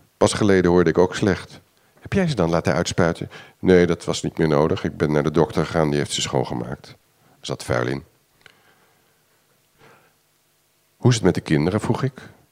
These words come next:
"Goed," zei hij. "Het waren er negen. Nu zijn er nog acht. Je weet wat de negen is overkomen." "Stop," zei ik, "hartverscheurend is dat. Nou, tot ziens weer. Tabé." Ik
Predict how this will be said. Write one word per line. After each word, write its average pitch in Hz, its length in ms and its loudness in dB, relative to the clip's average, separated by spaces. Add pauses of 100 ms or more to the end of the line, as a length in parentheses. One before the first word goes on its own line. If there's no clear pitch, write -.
(120)
"Goed," - 300 4
zei 85 260 2
hij. 131 180 -6 (140)
"Het - 140 -12
waren 104 260 2
er 98 80 2
negen. 101 540 0 (580)
Nu 95 120 -2
zijn 90 180 2
er 90 60 2
nog 82 140 0
acht. - 420 -4 (140)
Je 90 140 -2
weet 80 460 -2
wat - 140 -14
de 85 80 -8
negen 78 280 -4
is 78 120 -4
overkomen." 80 640 0 (720)
"Stop," - 340 2
zei 95 160 -2
ik, 85 100 -4
"hartverscheurend 92 840 -4 (600)
is - 180 -14
dat. 80 280 -8 (220)
Nou, 80 260 0 (460)
tot - 160 -8
ziens 98 220 -2
weer. 78 240 -2 (840)
Tabé." 78 400 0 (2000)
Ik - 380 -18